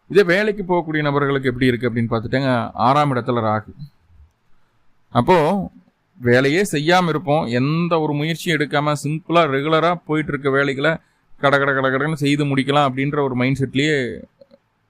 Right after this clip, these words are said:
போயிட்டு இருக்கக்கூடிய ஒரு சூழ்நிலை. முன்னாடி வேலையெல்லாம் கொஞ்சம் நம்மளுக்கு ஒரு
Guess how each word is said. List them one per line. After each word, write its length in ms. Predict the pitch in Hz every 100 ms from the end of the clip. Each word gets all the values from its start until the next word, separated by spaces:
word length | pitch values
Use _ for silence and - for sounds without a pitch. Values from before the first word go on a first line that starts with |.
| _ - - - -
போயிட்டு 260 | 143 151 139
இருக்கக்கூடிய 360 | 131 120 127
ஒரு 100 | 120
சூழ்நிலை. 340 | 117 135 175 165
முன்னாடி 300 | 202 202 165
வேலையெல்லாம் 500 | 165 190 190 190 190
கொஞ்சம் 500 | 175 156 135 123 -
நம்மளுக்கு 440 | 143 139 131 131 123
ஒரு 280 | 120 98